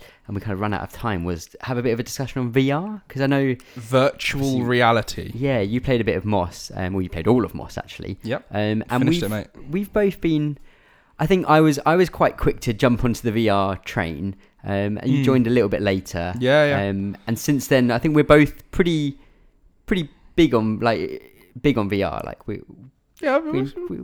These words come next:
Speaker 2: we're
Speaker 1: enjoy it.
Speaker 2: big on V R. Yeah,
Speaker 1: Yeah.
Speaker 2: pretty big on V R.
Speaker 1: Yeah, definitely. Um,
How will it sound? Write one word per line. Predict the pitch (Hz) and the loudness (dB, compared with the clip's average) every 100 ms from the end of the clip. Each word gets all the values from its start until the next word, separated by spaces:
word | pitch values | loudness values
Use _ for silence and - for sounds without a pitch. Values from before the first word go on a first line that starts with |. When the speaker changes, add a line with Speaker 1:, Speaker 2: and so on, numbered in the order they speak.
| - | -6
Speaker 2:
we're | 208 | -2
Speaker 1:
enjoy | 190 190 | 2 2
it. | - | 2
Speaker 2:
big | 214 | 2
on | 147 | 2
V | 117 | 0
R. | 104 127 _ - | -2 -6 _ -4
Yeah, | |
Speaker 1:
Yeah. | - | -2
Speaker 2:
pretty | - 226 | -2 -6
big | 226 143 | -4 -4
on | 117 | -4
V | 107 | -4
R. | 120 - _ | -8 -12 _
Speaker 1:
Yeah, | 107 - | -8 -6
definitely. | 156 131 - - - - - | -8 -8 -10 -14 -14 -12 -4
Um, | 110 123 123 123 127 | 4 6 6 4 0